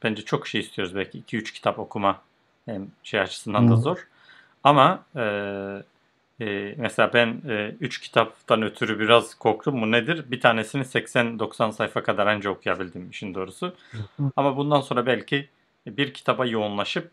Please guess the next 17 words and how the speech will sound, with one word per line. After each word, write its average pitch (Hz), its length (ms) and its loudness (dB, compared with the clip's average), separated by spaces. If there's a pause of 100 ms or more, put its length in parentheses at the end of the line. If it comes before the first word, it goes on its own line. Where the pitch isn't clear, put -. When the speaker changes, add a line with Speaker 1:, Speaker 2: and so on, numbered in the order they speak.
(160)
Speaker 1:
diğer 120 220 2
kitaplardan 120 600 -4
da 110 140 -4
bahsetme. 110 540 2
Yani 101 340 -2
seyircilerin 110 640 -4
de 113 40 0
o 120 40 6
Speaker 2:
Aynen. 139 120 8
Speaker 1:
kitabı 110 200 -4
okumasını 107 520 -6
isteyeceğiz 90 500 -8
yani. 117 300 -4 (520)
Onun 107 180 -8
üzerine 92 340 -10
konuşacağız. 131 640 -10 (680)
Ee, 92 320 -6